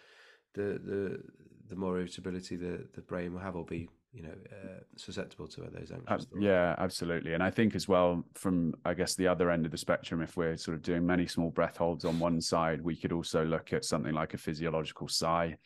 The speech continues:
Speaker 2: um, from the other end in terms of, um, again, slowing the breath down, double inhale through the nose and then sighing out of the mouth, which is gonna help us to offload a bit of that C O two, which might actually help us to get a more of a handle on,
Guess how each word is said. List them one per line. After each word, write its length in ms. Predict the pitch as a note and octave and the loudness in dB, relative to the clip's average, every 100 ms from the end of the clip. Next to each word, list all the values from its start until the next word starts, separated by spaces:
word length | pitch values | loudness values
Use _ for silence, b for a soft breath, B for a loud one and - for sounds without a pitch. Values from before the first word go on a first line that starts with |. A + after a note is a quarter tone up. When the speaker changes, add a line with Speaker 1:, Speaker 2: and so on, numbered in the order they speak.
| B B - | B B -2
Speaker 2:
um, 260 | F2+ D#2+ D#2 | 0 2 0
from 180 | F2 | 0
the 80 | E2+ | 2
other 200 | E2+ E2+ | 4 4
end 220 | E2 D#2+ | 2 2
in 80 | D#2 | -2
terms 380 | D2+ E2 D#2 D#2 | -2 0 0 0
of, 260 | D#2+ D2+ - _ _ _ | -2 -4 -12 _ _ _
um, 520 | D#2+ D#2 D2 C#2+ C#2+ - _ _ _ _ | 0 2 0 -2 -8 -12 _ _ _ _
again, 240 | F2+ F2 D#2 | 0 2 2
slowing 300 | - F2 D#2+ | 2 2 2
the 40 | |
breath 260 | D#2+ D2+ - | 0 -2 0
down, 340 | F2 E2+ E2 | 2 2 0
double 340 | D#2 F2 E2+ E2+ | 2 2 2 2
inhale 360 | E2 D#2+ D#2+ | 0 2 0
through 220 | D#2 E2 D#2 | 0 -4 -2
the 80 | |
nose 380 | E2 E2+ E2+ D#2+ | 0 2 0 0
and 80 | D#2+ | -2
then 120 | D#2+ | -2
sighing 380 | - F2 E2 D#2+ | 0 0 0 -2
out 180 | D#2 - | -4 -4
of 80 | D#2 | -4
the 80 | |
mouth, 340 | D#2+ D#2+ D2+ - | -2 0 -2 -4
which 120 | - | -8
is 100 | - | -4
gonna 160 | F2 D#2+ | -4 0
help 220 | E2 D#2+ | 0 -2
us 120 | D2+ | -4
to 80 | D2+ | -4
offload 440 | D#2 - E2 E2 | -4 -2 0 0
a 40 | D2+ | -2
bit 140 | D#2+ | -4
of 100 | - | -4
that 180 | D2 - | -6 -4
C 180 | - C#2+ | -6 -6
O 120 | C2+ | -8
two, 260 | C2 D2 C#2 | -6 -6 -6
which 220 | C#2 - | -10 -6
might 180 | D#2+ D#2 | -2 -2
actually 300 | - - C#2+ | -4 -6 -6
help 260 | D#2 C#2 - | -6 -4 -6
us 160 | C2+ | -6
to 100 | - | -6
get 220 | - D2 - | -4 -4 -4
a 20 | |
more 400 | D#2 E2 D#2+ D2+ | -2 -2 0 -2
of 80 | D2 | -2
a 60 | |
handle 380 | D#2+ D#2+ D2+ D#2 | -2 -2 0 -2
on, 280 | D2 D2 C#2 | -2 -4 -10